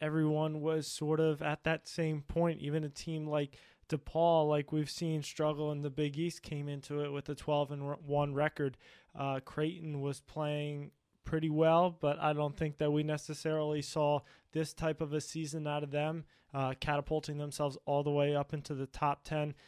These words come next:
They certainly have been outstanding over this past month. I know we talked earlier on the show about that early January game, uh, in Omaha, and we felt fortunate to come out of that game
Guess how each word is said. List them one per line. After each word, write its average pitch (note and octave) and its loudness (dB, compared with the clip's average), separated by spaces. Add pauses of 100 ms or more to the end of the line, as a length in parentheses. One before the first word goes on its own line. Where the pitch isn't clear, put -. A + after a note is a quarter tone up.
(180)
They D3+ 2
certainly D#3 0
have C#3+ 2
been D3 0
outstanding D3+ 2
over C#3+ 4
this C3+ 2
past C#3+ 0
month. D3+ 0
I C#3 -2
know C#3 -2 (340)
we D3+ 2
talked D3+ 2
earlier D3+ 4
on C#3 -2
the C3+ -4
show D3 2
about C#3 2
that C#3+ 2
early D3 2
January D3 0
game, D3 2 (340)
uh, C#3 2 (120)
in E3 4
Omaha, C3+ 4
and C3+ 0
we C3+ 2
felt C#3 2
fortunate D3+ 0
to D3 -2
come C#3 -2
out C#3 2
of C#3 0
that C#3+ 0
game C#3 2